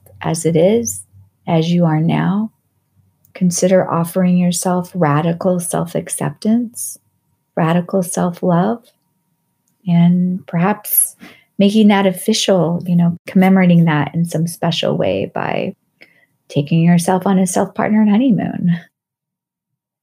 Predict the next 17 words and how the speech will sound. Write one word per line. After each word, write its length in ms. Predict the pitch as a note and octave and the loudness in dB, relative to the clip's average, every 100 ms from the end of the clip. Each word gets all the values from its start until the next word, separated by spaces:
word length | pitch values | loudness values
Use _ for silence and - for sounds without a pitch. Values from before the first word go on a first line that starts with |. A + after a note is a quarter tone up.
| _ _ _ _ _ _ _ - | _ _ _ _ _ _ _ -2
And, 500 | F3+ F3 F3+ F3+ F#3+ | 0 0 0 -2 -2
you 120 | G3 | 0
know, 200 | F3+ D#3 | 0 0
the 60 | F3 | 2
more 280 | F3+ G3 | 4 4
love 260 | G3+ G3 G3+ | 4 4 2
you 80 | G3 | 0
give 220 | G3 F#3 | 2 4
yourself, 560 | F#3+ F#3+ F3 G3+ - - | 2 2 0 0 -2 -2
the 80 | |
more 560 | G3 F#3 F#3 F#3 F#3+ G3 - - _ | 2 4 2 2 0 -4 -14 -20 _
love 240 | G3 G3 G3 | 2 2 4
you 160 | G3+ | 2
attract 540 | F#3 F3+ C3+ A#2 - - | 2 0 -2 -2 -6 -8
in 180 | D#3+ D3+ | -6 -4
the 80 | |
world. 560 | D3+ - - G1+ G1+ - | -4 -4 -4 -6 -8 -14